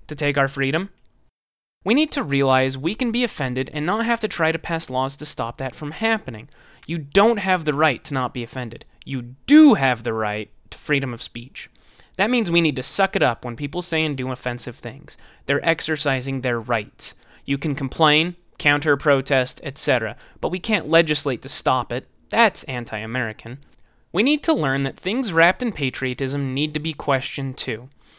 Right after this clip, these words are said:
If we don't, we invite fascism to take hold. Like I said earlier, our job as citizens is to question our government. That means questioning the Congress, the president, the military, the flag, really all of it.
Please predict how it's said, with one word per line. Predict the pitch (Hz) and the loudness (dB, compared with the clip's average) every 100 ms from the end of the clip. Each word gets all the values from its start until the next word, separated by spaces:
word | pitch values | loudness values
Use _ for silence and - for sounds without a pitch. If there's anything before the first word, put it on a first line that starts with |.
| - | -12
If | - 143 | -10 -4
we | 175 | -4
don't, | 147 165 202 175 - | 4 6 6 2 0
we | 175 | 0
invite | 190 170 180 - | 2 0 -2 0
fascism | 139 131 - 135 135 | 0 0 -2 -4 -4
to | 123 | -6
take | - 139 - | -4 -4 -4
hold. | 117 104 - - _ _ - | -10 -10 -16 -20 _ _ -2
Like | 139 151 | 0 2
I | 202 | 2
said | - 196 | 2 4
earlier, | 147 139 135 139 - | 4 2 0 -2 0
our | 151 | 2
job | 165 160 196 | 4 4 4
as | 220 | 4
citizens | - 135 127 135 131 | 2 2 0 -2 -4
is | 127 | -6
to | - | -8
question | 131 151 151 - 170 | -4 -2 -2 0 0
our | 165 | 0
government. | 131 113 110 127 - _ _ _ | 0 -4 -8 -14 -20 _ _ _
That | 147 180 | 0 2
means | 175 147 | 2 0
questioning | - 175 180 190 165 | 0 0 0 0 0
the | 143 | 0
Congress, | 139 170 180 220 - - _ - | 2 2 4 2 0 -4 _ -10
the | |
president, | 143 175 165 170 165 170 - _ | -2 4 4 4 0 -2 -8 _
the | - | -8
military, | 135 165 175 170 160 156 165 - _ - | -2 0 0 2 2 2 -2 -10 _ -8
the | 147 | -8
flag, | - 147 131 127 131 - _ | 2 4 6 4 0 -6 _
really | 233 254 190 | 2 4 4
all | 151 123 | 4 2
of | 110 | -4
it. | - | -14